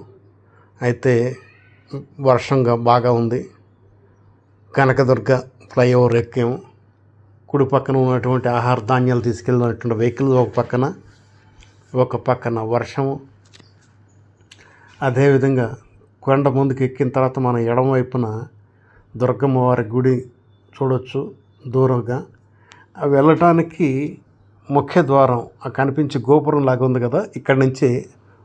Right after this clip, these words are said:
వెళ్ళటానికి ముఖ్య ద్వారం ఉంటుంది. అయితే వర్షంలో స-, చినుకులు పడి సరిగ్గా చూపించడానికి కుదరడం లేదు. So,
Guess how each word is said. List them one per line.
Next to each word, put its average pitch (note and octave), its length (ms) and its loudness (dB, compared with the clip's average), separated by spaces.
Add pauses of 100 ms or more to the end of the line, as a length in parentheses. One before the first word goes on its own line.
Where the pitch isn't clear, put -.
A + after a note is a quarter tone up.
(100)
వెళ్ళటానికి B2 380 2
ముఖ్య A#2+ 180 0 (100)
ద్వారం B2 320 4
ఉంటుంది. A2 320 -8 (760)
అయితే E3 180 2 (160)
వర్షంలో F3 500 2
స-, D3+ 420 2 (100)
చినుకులు D#3+ 460 0
పడి C#3+ 200 -2 (340)
సరిగ్గా C3 420 -4 (300)
చూపించడానికి C3+ 680 -4 (120)
కుదరడం B2 360 -4 (100)
లేదు. G#2 200 -10 (1400)
So, C3+ 100 -8